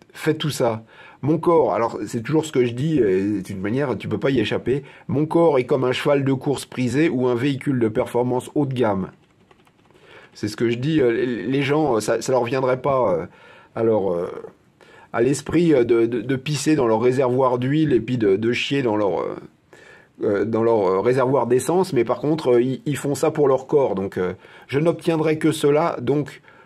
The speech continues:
comme tout bien de valeur, j'investirai massivement dans son apparence, ses performances, son carburant, son entretien et sa maintenance. J'aimerais seulement savoir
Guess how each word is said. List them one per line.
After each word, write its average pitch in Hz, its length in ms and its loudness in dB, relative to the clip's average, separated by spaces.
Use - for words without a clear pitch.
comme 151 280 2
tout 185 260 0
bien 175 260 2
de 147 80 2
valeur, 135 460 2
j'investirai 131 600 -2
massivement 139 540 -2
dans 127 140 -2
son 113 180 -4
apparence, 113 480 0
ses - 140 -4
performances, 113 580 0
son - 140 -2
carburant, 113 560 -2
son 120 180 -2
entretien 113 460 0
et 123 40 0
sa 113 140 -2
maintenance. 135 580 -4
J'aimerais 147 360 0
seulement 156 420 0
savoir 139 640 0